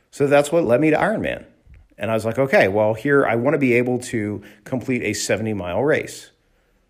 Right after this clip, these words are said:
seventy miles nonstop." And I looked at that at first and I was like, <laughs> "Right." <laughs> I could barely run a mile. Are you kidding me? And then I broke it up into a training regimen.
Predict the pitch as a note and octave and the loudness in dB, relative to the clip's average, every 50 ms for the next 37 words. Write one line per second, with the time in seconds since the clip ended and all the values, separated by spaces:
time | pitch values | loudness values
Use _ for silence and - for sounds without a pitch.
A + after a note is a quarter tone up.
0 | _ _ _ - - C3 B2+ C3 D3 C#3 B2+ G#2 G#2 A2+ A2+ A2+ A#2 G#2+ A2 G#2+ | _ _ _ -8 -2 0 0 2 2 0 0 0 0 -2 -2 -2 -4 -4 -4 -4
1 | - - G#2+ - - - - - _ _ - - - _ _ _ _ _ _ _ | -4 -4 -4 -4 -4 -10 -14 -20 _ _ -20 -20 -20 _ _ _ _ _ _ _
2 | _ _ - A#2+ A2+ A2 C3+ D3 - - A#2 A#2+ A2+ G#2+ F#2+ - - D3 B2 - | _ _ -4 -2 0 2 2 0 0 0 0 2 2 0 0 0 -2 -2 -2 -2
3 | A#2+ G#2 F#2+ G2 G2 F#2 F#2+ F#2+ - - - - F3 - - C3+ - - - - | -2 -2 -2 -2 -2 -2 -4 0 0 0 2 2 0 0 -2 -10 -10 -10 -18 -18
4 | - - - - - - - - - F2+ G2 - - - - - _ _ _ _ | -16 -16 -18 -18 -18 -20 -18 -12 -4 -2 -2 -2 -2 -6 -12 -20 _ _ _ _
5 | _ - - - - - - _ _ - - _ _ _ _ _ _ - - - | _ -20 -20 -20 -20 -20 -20 _ _ -20 -20 _ _ _ _ _ _ -20 -20 -20
6 | - - - - - - - - - C3+ - D3 C3 C3 B2+ B2+ C3+ C3+ C3+ B2+ | -20 -20 -20 -20 -20 -12 -4 -2 -2 0 0 -2 0 2 4 4 4 4 4 4
7 | B2+ C3+ C#3 C#3 C3+ D3+ D#3+ E3+ C#3+ A#2 F2+ D#2 E2+ F2 F2+ - C3+ C3 C#3+ D#3 | 4 4 4 4 4 4 4 4 6 4 4 2 -2 -6 -4 -2 0 0 0 0
8 | F3 F#3+ G3+ - - - - _ _ _ _ _ _ _ _ _ _ _ _ _ | 0 -2 -2 -6 -14 -20 -20 _ _ _ _ _ _ _ _ _ _ _ _ _
9 | _ _ _ _ _ _ - - - - - - - _ _ _ _ _ _ _ | _ _ _ _ _ _ -20 -20 -20 -20 -20 -20 -20 _ _ _ _ _ _ _
10 | _ _ _ _ _ _ _ _ - - - A2+ A#2 G#2 G#2+ G#2+ G#2+ G2 - E3 | _ _ _ _ _ _ _ _ -14 -8 -4 -2 0 0 0 2 0 0 0 2
11 | E3+ F3+ - - - - - _ _ _ _ _ _ _ _ _ _ _ - - | 2 2 2 0 -4 -14 -20 _ _ _ _ _ _ _ _ _ _ _ -16 -14
12 | - - A#2+ A2+ G#2+ - D3+ E3 F3 E3+ D3 B2+ G#2 E2 F2 - G1+ - - | -10 -4 -4 -4 -2 0 0 0 0 2 0 0 0 -2 -4 -10 -12 -14 -16